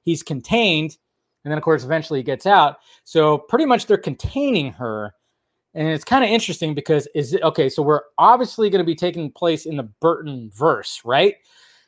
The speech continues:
If Batman's present, I don't know. It's, there's so many questions, so many questions, but I will say that,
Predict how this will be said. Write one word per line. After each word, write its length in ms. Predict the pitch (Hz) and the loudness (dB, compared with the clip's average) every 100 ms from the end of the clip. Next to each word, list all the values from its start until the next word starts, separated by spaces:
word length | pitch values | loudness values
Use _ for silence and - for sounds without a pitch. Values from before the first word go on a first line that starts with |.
| - | -2
If 180 | 147 - | 0 2
Batman's 460 | 175 202 180 170 | 2 2 0 -2
present, 600 | - 214 220 156 147 131 - _ | -2 4 4 4 -4 -6 -12 _
I 100 | 165 | -2
don't 100 | 175 | 0
know. 200 | 165 104 - | 0 -4 -10
It's, 260 | - 135 - | -12 -12 -10
there's 220 | - 156 | -6 0
so 120 | 233 | 0
many 120 | 254 214 | 0 0
questions, 680 | 196 185 - 95 - - _ | 2 2 0 -10 -20 -20 _
so 180 | - 240 | 0 2
many 120 | 311 | 2
questions, 540 | 254 226 220 220 208 190 | 2 4 4 4 -6 -4
but 380 | 160 170 156 - _ _ | 2 4 4 0 _ _
I 80 | 147 | -4
will 220 | 151 214 | 0 0
say 240 | 208 208 196 | 0 -2 0
that, 200 | 165 | 0